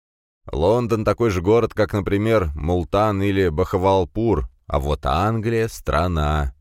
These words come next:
великая страна, где есть море, в котором живут самые хладнокровные рыбы в мире». «Понятно. Благодарю вас», — серьезно ответила она.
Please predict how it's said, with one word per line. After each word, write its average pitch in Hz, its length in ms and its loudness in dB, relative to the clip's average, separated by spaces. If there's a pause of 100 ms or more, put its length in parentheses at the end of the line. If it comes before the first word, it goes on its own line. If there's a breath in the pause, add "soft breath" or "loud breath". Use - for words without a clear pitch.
(120)
великая 101 580 0
страна, 104 460 -2
где 95 260 -2
есть - 200 -6
море, 95 440 0
в - 80 -6
котором 101 360 0
живут 90 340 -2
самые 101 560 -2
хладнокровные 95 1500 0
рыбы 98 440 0
в 73 140 -4
мире». 76 680 -4 (560)
«Понятно. 127 640 -4 (200)
Благодарю 156 500 2
вас», — 60 300 -6 (220)
серьезно 80 540 0
ответила 73 460 -2
она. 104 300 -4